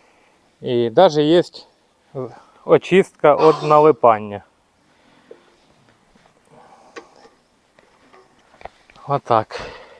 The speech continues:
Значить, ось ці отверстия, де вдівається верхня ра-, е, ця ж тяга на трьох точки,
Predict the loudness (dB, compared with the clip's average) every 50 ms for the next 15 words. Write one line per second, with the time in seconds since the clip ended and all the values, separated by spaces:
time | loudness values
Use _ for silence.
0 | _ _ _ _ _ _ _ _ _ _ _ _ _ _ _ _ _ _ _ _
1 | -20 -20 -20 -20 _ _ _ _ _ _ _ _ _ -4 0 0 0 0 0 -2
2 | -4 -4 -4 -6 -14 -12 -14 -14 -16 -18 -20 -20 -20 -20 _ _ _ _ _ _
3 | _ _ _ _ _ _ -20 _ _ -20 -20 _ _ _ -20 -20 -20 -20 -20 -20
4 | -20 -20 _ _ _ _ _ _ _ _ _ _ _ _ _ _ _ _ _ _
5 | _ _ _ _ _ -20 -20 _ -20 -20 -10 _ 0 0 2 2 0 -2 -2 -2
6 | 0 4 4 4 4 2 0 2 2 2 2 0 -6 -8 -2 0 0 0 0 -2
7 | _ _ _ _ _ _ _ _ _ _ _ _ _ _ _ _ _ _ _ _
8 | _ _ _ -8 0 2 2 2 2 2 2 4 4 4 4 2 2 0 0 2
9 | 2 2 0 0 -6 -8 -8 -6 -8 -8 -12 _ _ _ _ _ _ _ _ _
10 | _ _ _ _ _ _ _ _ _ _ _ _ _ _ _ _ -2 2 2 4
11 | 4 2 2 -2 -2 -2 0 0 0 0 2 0 0 0 0 -4 2 4 4 6
12 | 6 4 2 0 -2 -4 -10 _ _ _ _ _ _ _ _ _ _ _ _ _
13 | _ _ _ _ _ _ _ -6 -2 -2 -2 -2 0 -2 -2 -2 0 0 0 0
14 | 0 -2 -6 -6 -4 -4 -4